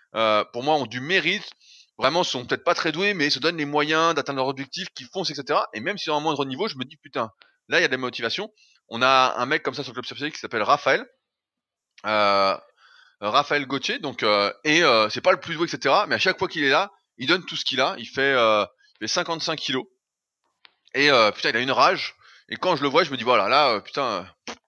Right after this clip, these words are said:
là, euh, ça m'apprend l'humilité, quoi. Je me dis, putain, euh, la rage qu'il met dedans, euh, à côté, on, on met vraiment rien, quoi. Et c'est plus ça que j'admire que, euh, voilà, être comme quelqu'un, ça n'a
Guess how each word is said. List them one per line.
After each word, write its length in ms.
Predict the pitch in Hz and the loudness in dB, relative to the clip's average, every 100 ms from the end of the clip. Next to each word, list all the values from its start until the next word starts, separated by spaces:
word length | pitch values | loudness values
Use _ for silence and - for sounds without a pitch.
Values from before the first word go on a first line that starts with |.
| _ _ _ _ _ _ - | _ _ _ _ _ _ 4
là, 240 | 147 147 | 6 8
euh, 200 | 117 107 | 6 4
ça 120 | 120 | 0
m'apprend 320 | 120 120 - | -2 -2 -4
l'humilité, 400 | 135 127 131 123 | -8 -8 -10 -12
quoi. 140 | 123 - | -12 -14
Je 40 | 107 | -14
me 60 | |
dis, 60 | 101 | -16
putain, 360 | - 143 143 | -14 -8 -6
euh, 200 | 101 90 92 - _ _ _ _ _ | -4 -6 -10 -20 _ _ _ _ _
la 100 | 123 | 0
rage 240 | 139 185 - | 4 4 2
qu'il 120 | 160 | 0
met 100 | 151 | -2
dedans, 340 | 135 190 196 | 2 2 4
euh, 260 | 143 113 107 - _ - - | 4 4 0 -4 _ -20 -10
à 80 | 117 | -6
côté, 240 | 127 175 | -4 -2
on, 140 | 147 107 | -4 -4
on 220 | 113 110 110 | -8 -8 -4
met 160 | 151 | -2
vraiment 260 | 135 147 113 | -2 -2 -2
rien, 200 | 101 92 | -4 -6
quoi. 200 | - 90 _ _ _ _ _ - - _ _ | -12 -18 _ _ _ _ _ -20 -20 _ _
Et 100 | 95 | -12
c'est 140 | 92 - | -12 -12
plus 120 | 131 | -8
ça 160 | 139 | -6
que 120 | 135 117 | -4 -2
j'admire 440 | 110 120 139 - | -4 -4 -8 -8
que, 120 | 117 | -8
euh, 240 | 120 95 82 - _ _ _ | -10 -10 -14 -20 _ _ _
voilà, 220 | 107 95 - | -14 -14 -6
être 160 | 120 - | -4 -4
comme 160 | 107 | -8
quelqu'un, 480 | 95 104 - 131 104 | -6 -8 -8 -10 -10
ça 140 | 98 92 | -14 -14
n'a 180 | 92 | -14